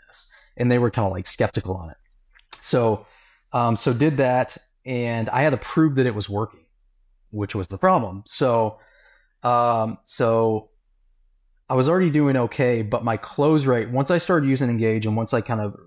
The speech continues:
you know, revamped the sales process, my, my close rate just skyrocketed.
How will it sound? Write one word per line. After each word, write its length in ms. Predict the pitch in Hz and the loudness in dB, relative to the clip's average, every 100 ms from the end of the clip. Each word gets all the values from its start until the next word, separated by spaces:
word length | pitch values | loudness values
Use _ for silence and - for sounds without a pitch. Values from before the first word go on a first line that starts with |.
| - | -8
you 80 | 120 | -4
know, 100 | 104 | -2
revamped 440 | 113 113 113 107 | 0 0 0 -2
the 80 | 98 | -6
sales 260 | - 101 | -2 -2
process, 580 | - 107 98 101 95 - | -2 -2 -2 -4 -6 -6
my, 240 | 113 107 101 - | -2 -2 -2 -2
my 200 | 110 104 | -2 -2
close 320 | - 131 117 | 0 0 2
rate 300 | 120 107 - _ _ _ | 2 0 -2 _ _ _
just 200 | 120 - | -4 -2
skyrocketed. 760 | - 101 208 90 - 101 101 | 0 2 2 0 -2 -4 -6